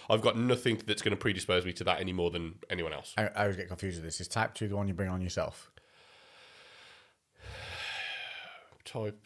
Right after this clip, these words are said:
Speaker 1: two. Yeah, it is.
Speaker 2: It is, isn't it? That's where you eat yourself into diabetic state.
Speaker 1: Yeah, I think it is.
Speaker 2: It's reversible, basically.
Speaker 1: Um, okay, so then here
Speaker 2: Yeah.
Speaker 1: comes some of the ones that I cannot say. Hereditary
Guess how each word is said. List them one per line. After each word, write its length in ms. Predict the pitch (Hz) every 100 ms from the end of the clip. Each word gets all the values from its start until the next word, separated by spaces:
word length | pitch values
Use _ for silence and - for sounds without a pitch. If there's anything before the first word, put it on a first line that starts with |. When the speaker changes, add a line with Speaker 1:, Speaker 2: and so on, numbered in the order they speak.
| _ -
Speaker 1:
two. 600 | - 101 90 90 90 92 -
Yeah, 180 | 104 90
it 120 | 82
is. 220 | 85 -
Speaker 2:
It 80 | -
is, 120 | 107
isn't 160 | 95 98
it? 40 |
That's 180 | 78 82
where 100 | 98
you 140 | 90 95
eat 140 | 95
yourself 320 | 87 92 85
into 180 | 90 82
diabetic 560 | 85 82 80 78 - -
state. 240 | 104 95
Speaker 1:
Yeah, 280 | 92 92 90
I 60 | 95
think 280 | - 90 -
it 80 |
is. 160 | 80 85
Speaker 2:
It's 140 | 101
reversible, 500 | 92 82 76 - 76
basically. 440 | 73 - - - - _ - - -
Speaker 1:
Um, 580 | 104 101 95 95 92 95 - _ _ _ -
okay, 300 | - 82 90
so 240 | - 139 113
then 280 | 123 131 127
here 140 | - 120
Speaker 2:
Yeah. 40 |
Speaker 1:
comes 240 | - 117 110
some 140 | 120
of 100 | 104
the 60 | 110
ones 220 | 107 101
that 100 | 104
I 100 | 101 98
cannot 480 | - 110 101 -
say. 340 | - 135 78 - _ - - -
Hereditary 1040 | 113 123 135 147 - 147 143 147 147 147